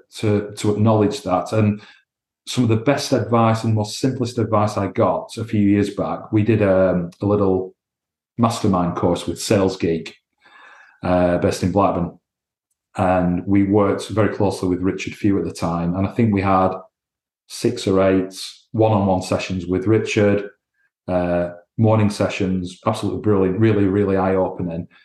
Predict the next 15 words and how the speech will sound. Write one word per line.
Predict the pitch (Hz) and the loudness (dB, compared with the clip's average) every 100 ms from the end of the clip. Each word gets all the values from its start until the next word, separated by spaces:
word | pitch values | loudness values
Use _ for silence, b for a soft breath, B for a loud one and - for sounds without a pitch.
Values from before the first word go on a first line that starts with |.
| b _ - | b _ -6
But | 101 104 | -4 0
my | 101 104 - | 0 0 0
biggest | 135 120 117 - - | 0 2 0 -2 -4
takeaway | 120 120 117 117 113 | 2 2 2 0 0
from | 113 117 107 | 0 0 0
that, | 117 113 - - - | 2 2 -2 -8 -8
and | 117 101 | -4 -4
it's | - | -4
so | - 113 | -2 0
simple, | 113 123 117 113 104 82 85 | 2 2 2 2 0 0 -4
is | - 90 | -4 -4
to | - | -6
say | - 92 | -2 -2
thank | 85 87 - | 0 -2 0
you, | 85 | -2